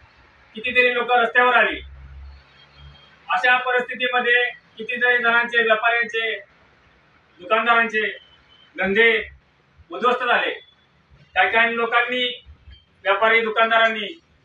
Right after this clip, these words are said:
जो आपला पैसा गुंतवलेला धंद्यासाठी, छोटे मोठे लघुउद्योगवाल्यांनी जो धंदा गुंतवला होता व्याप-, व्यापारासाठी, धंद्यासाठी, त्यांचा ते भांडवल सुद्धा त्यांना मिळालं नाही.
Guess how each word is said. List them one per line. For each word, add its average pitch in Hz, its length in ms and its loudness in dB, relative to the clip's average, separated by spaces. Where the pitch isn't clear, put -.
जो 233 220 2
आपला 226 380 4
पैसा 226 440 2
गुंतवलेला 226 540 -2
धंद्यासाठी, 220 720 -2
छोटे 208 220 -8
मोठे 202 540 -2
लघुउद्योगवाल्यांनी 202 840 -2
जो 202 320 -4
धंदा 170 220 -2
गुंतवला 202 260 -4
होता 202 240 -2
व्याप-, 175 240 -6
व्यापारासाठी, 190 560 -2
धंद्यासाठी, 180 540 -6
त्यांचा 226 400 0
ते 220 260 -2
भांडवल 214 320 0
सुद्धा 233 220 -4
त्यांना 233 220 -2
मिळालं 214 300 2
नाही. - 220 -6